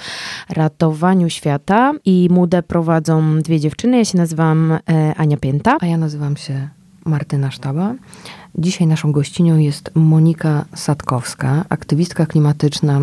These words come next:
Speaker 2: związana z organizacją Client Earth, Prawnicy dla Ziemi. Wcześniej współpracowała z wieloma organizacjami, między innymi współtworzyła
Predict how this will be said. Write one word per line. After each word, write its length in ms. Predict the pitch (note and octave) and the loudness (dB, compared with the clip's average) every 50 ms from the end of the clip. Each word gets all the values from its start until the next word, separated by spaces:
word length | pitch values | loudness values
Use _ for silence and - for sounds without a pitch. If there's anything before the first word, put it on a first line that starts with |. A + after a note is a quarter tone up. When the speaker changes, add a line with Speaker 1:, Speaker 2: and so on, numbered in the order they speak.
| C#3+ - - | -2 -4 -6
Speaker 2:
związana 460 | D3 D3 D3 C#3+ C#3 C#3+ C#3+ C#3 C#3 | -4 0 2 2 4 4 2 2 2
z 80 | - | 0
organizacją 760 | C#3 C#3 C#3 C#3+ C#3 C#3 C3+ D3 C3+ C3+ - - C#3 C3+ C#3 - - | -2 0 2 2 2 2 2 2 0 -2 -2 -2 0 0 0 0 0
Client 340 | - C#3 C3+ B2+ C3 - - - | 0 0 2 0 0 -2 -2 -2
Earth, 320 | D3 C#3+ D3+ F3 E3 - - - - - - - - | 0 0 0 0 -2 -8 -14 -20 -20 -20 -20 -20 -6
Prawnicy 500 | - - D#3+ D3 D3 C#3+ C#3+ - - C3+ | -2 0 2 2 2 2 2 0 -2 -2
dla 160 | C3 C3+ B2+ | 0 0 0
Ziemi. 360 | B2 C3 B2+ B2+ D3 F#3+ A3 G#3 - - - - - - - - | 0 0 0 2 2 2 0 -2 -6 -12 -16 -16 -16 -18 -18 -8
Wcześniej 320 | - - B3 - A#3 G3+ | -4 -4 0 2 0 0
współpracowała 1000 | G3+ - - - E3+ D#3+ D#3+ - D#3+ D#3 D#3+ - D#3 D#3 D#3+ D#3+ D#3+ D#3 D3+ D3 | 0 -2 -4 -2 -2 0 0 0 0 0 0 0 0 2 2 2 4 2 2 2
z 120 | C#3 D3+ D3 | 0 0 0
wieloma 320 | D3+ D3+ D3+ D#3 D3 C#3+ | 0 2 4 4 4 4
organizacjami, 760 | C3+ C#3+ C#3+ C#3+ C#3 C#3+ C3+ C#3 C3+ - - D#3+ D3+ D3+ C#3 | 2 2 2 2 2 2 2 0 -2 -2 0 0 2 2 2
między 260 | C3+ C3+ C3+ C3+ - | 2 2 0 0 0
innymi 360 | C#3 C3+ C#3 C#3 C#3 C#3 C#3 C3+ | 2 2 2 2 2 2 2 0
współtworzyła 960 | - - - - - D3+ C#3+ - - D3 C#3 C#3 C#3+ C#3+ C#3+ C#3 C3+ C3+ | -2 -6 -8 -4 -4 -4 -4 -4 -2 -2 0 2 2 2 2 2 0 0